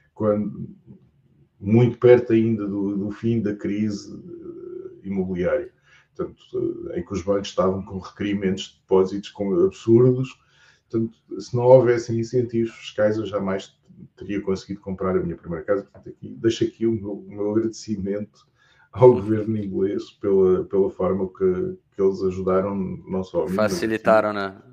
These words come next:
Speaker 1: como, como, como o governo conseguiu intervir, foi, para mim foi um do-, um dos melhores exemplos de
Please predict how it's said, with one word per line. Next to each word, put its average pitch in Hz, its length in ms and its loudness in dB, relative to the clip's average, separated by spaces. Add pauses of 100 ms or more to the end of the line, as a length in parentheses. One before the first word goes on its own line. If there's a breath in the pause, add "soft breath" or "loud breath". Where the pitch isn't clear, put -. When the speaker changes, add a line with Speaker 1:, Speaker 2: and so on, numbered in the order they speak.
(120)
Speaker 1:
como, 110 280 0
como, 110 380 4
como 123 240 6
o 123 80 6
governo 123 440 8
conseguiu 120 440 -2
intervir, 113 480 -4
foi, 120 260 0
para 123 160 2
mim 117 200 4
foi 117 200 0
um 113 80 -2
do-, 110 320 -2
um 107 80 -12
dos 98 200 -12
melhores 101 340 -4
exemplos 98 480 -10
de - 60 -20